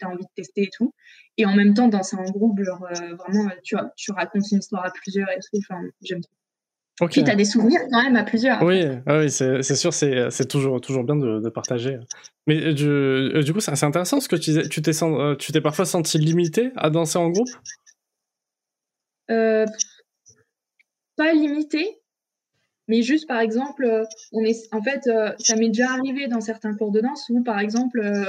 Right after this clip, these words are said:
Speaker 1: on a quelqu'un qui est pas, euh, hyper motivé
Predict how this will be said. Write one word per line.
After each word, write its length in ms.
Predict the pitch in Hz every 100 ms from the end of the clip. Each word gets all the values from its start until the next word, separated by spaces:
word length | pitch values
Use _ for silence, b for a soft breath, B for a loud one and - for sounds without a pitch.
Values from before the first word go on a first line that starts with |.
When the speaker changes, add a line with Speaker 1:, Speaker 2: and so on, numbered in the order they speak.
| 185 202
Speaker 1:
on 60 | 202
a 80 |
quelqu'un 380 | 202 208 208 240
qui 80 | 240
est 40 | 208
pas, 280 | 214 214
euh, 140 | 214 202 202
hyper 260 | 208 220
motivé 520 | 220 220 - 233 262